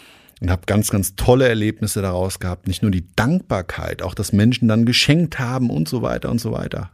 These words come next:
Gibt's ganz, ganz verrückte Geschichten dazu. In dem Fall war es dann so, dass ein Mitarbeiter runtergelaufen, dem anderen erzählt hat, der gerade am Sprinter Müll eingeräumt hatte, positioniert hatte, dass wir noch ein bisschen was reinstoppen können und so weiter.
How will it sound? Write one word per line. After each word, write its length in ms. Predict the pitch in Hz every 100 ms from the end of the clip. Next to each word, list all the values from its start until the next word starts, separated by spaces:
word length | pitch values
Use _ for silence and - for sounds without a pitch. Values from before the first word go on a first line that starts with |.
| -
Gibt's 280 | 123 - -
ganz, 240 | 143 160
ganz 200 | 160 143
verrückte 460 | - 117 135 - 131
Geschichten 520 | 113 - 110 - 95
dazu. 380 | 95 - 90 - - - - - - - -
In 80 | -
dem 180 | 104 147
Fall 200 | - 143
war 140 | 123
es 80 | 113
dann 200 | - 98
so, 260 | 92 90 180 220 -
dass 240 | 101 -
ein 60 | 95
Mitarbeiter 720 | 98 - 92 90 90 113 147 113 - _ _ _ - -
runtergelaufen, 1000 | 82 104 113 117 117 120 123 123 127 - - -
dem 140 | 92
anderen 300 | 95 104 104
erzählt 420 | 101 92 107 104
hat, 200 | 110 -
der 120 | 90
gerade 300 | 87 87 85
am 120 | 90 90
Sprinter 460 | - 113 123 127
Müll 220 | 110 107
eingeräumt 580 | 113 107 107 104 101 101
hatte, 260 | 107 98 101
positioniert 760 | - 92 90 - 101 107 120
hatte, 220 | 113 104 101
dass 180 | 98
wir 80 | -
noch 160 | 90 85
ein 100 | 92
bisschen 240 | 87 -
was 200 | 92 90
reinstoppen 580 | 101 113 110 110 104 104
können 240 | 101 98
und 160 | 98 90
so 100 | 95
weiter. 380 | 90 101 117